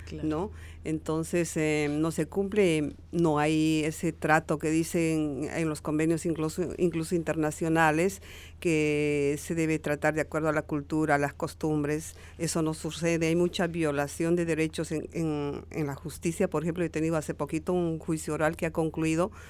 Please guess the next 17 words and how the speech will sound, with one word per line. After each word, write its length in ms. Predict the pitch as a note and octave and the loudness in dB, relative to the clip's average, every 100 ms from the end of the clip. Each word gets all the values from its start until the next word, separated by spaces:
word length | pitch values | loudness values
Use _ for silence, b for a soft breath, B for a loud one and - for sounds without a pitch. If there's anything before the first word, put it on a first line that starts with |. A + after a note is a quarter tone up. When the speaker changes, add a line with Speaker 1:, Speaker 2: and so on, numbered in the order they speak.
| B B | B B
Speaker 2:
un 180 | F#3+ E3 | -2 0
caso 420 | D#3+ D#3 - G3 | 2 2 2 -2
de 240 | F#3 D#3 | 0 0
una 240 | D#3 D#3 D3+ | 2 0 -2
compatriota 600 | - C#3+ C#3+ D#3+ D#3 F#3 | -2 -4 -4 -4 -2 2
mía 400 | F#3+ F#3 E3+ G#3+ B B B B | 4 6 4 0 B B B B
que 220 | - E3+ | 0 2
sus, 260 | D#3+ F3 D#3+ D#3 D3+ C#3+ | 2 -4 -2 0 0 -2
que 260 | - E3 D#3 | -2 0 4
ella 200 | E3+ A3+ | 4 2
estaba 240 | G#3+ G3 | 0 2
en 80 | G3 | 4
el 60 | F#3+ | 2
hospital 420 | F#3+ G3 F3 F3+ | -2 -2 0 0
con 140 | G3 | -2
su 120 | F#3+ | 2
niña 380 | F#3+ G3+ F#3+ C#3+ | 4 6 6 4